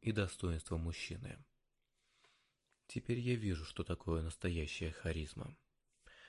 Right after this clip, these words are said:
Один взгляд, и ты понимаешь, что он надежный человек. И если последовать за ним, то все будет хорошо». Мне интересно, что за человек способен в одиночку тащить на буксире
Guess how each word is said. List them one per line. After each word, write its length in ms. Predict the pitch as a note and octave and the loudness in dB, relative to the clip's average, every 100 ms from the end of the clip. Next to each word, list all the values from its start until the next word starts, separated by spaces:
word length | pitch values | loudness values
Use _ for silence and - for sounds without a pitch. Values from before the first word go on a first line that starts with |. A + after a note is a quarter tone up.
| - _ _ | -20 _ _
Один 300 | G2 F2 F2+ | 0 2 2
взгляд, 480 | E2 F2 G2 G2 - _ _ _ - | 2 0 0 -2 -8 _ _ _ -2
и 80 | G#2+ | 0
ты 140 | B2 | 2
понимаешь, 580 | - A#2 A#2 G2+ E2 D#2 | 2 2 2 2 0 -2
что 240 | - D#2+ | 0 2
он 240 | D#2+ D#2 - | 2 0 -4
надежный 500 | - F#2 F#2 E2 D#2+ | 0 2 4 4 2
человек. 600 | D2+ - E2 D#2 C#3 - - _ - - - _ | -4 -2 -2 -2 -4 -10 -18 _ -20 -20 -20 _
И 100 | - | 2
если 360 | F#2 F2 - E2+ | 6 6 4 0
последовать 600 | - E2+ - A#2 G2+ F2 | 2 2 4 4 4 4
за 140 | E2 | 2
ним, 260 | D2+ D2+ - - _ _ | 0 -2 -4 -10 _ _
то 120 | - D#2+ | 2 2
все 400 | - - A2+ A2+ _ _ | 0 -4 -4 -6 _ _
будет 320 | F#2+ F2 D#2 | 4 4 4
хорошо». 560 | - F2+ D#2+ - D#2 D2 - _ _ _ _ _ _ _ - | -2 -2 -2 -2 -6 -8 -12 _ _ _ _ _ _ _ 2
Мне 220 | F#2+ G2 | 4 6
интересно, 540 | F#2+ - A#2+ G#2 - F2 | 4 2 2 2 -2 -6
что 400 | - - - B2 | -6 -6 -2 0
за 80 | |
человек 480 | B2 - A#2+ A2 F#2+ | 0 0 0 2 0
способен 560 | - F2+ - G2+ F2+ F2 | -2 -2 0 2 2 2
в 60 | |
одиночку 460 | F2+ F#2 G2 - G2 | 2 4 2 0 -2
тащить 420 | - - - G2+ | -2 -2 -2 -2
на 80 | F2+ | 0
буксире 600 | F2 - - G#2+ F#2+ E2+ | 0 -2 0 0 2 0